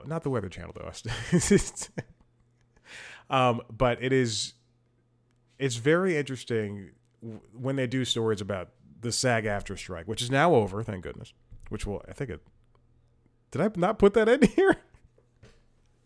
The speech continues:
I'm sitting here going, "What are the stories that I don't have yet?" <laughs> And I only have four stories. So I'm trying to,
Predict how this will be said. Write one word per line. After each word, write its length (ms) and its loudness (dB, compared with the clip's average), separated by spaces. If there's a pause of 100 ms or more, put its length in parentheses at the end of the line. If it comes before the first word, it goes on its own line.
(720)
I'm 220 8
sitting 340 10
here 260 8
going, 540 6 (380)
"What 280 8
are 100 8
the 140 10
stories 880 10 (240)
that 320 8
I 180 8
don't 480 4
have 440 6
yet?" 500 -4
<laughs> 60 -4 (920)
And 120 8
I 160 10
only 160 8
have 180 10
four 300 6
stories. 420 6
So 80 2
I'm 60 0
trying 220 6
to, 240 6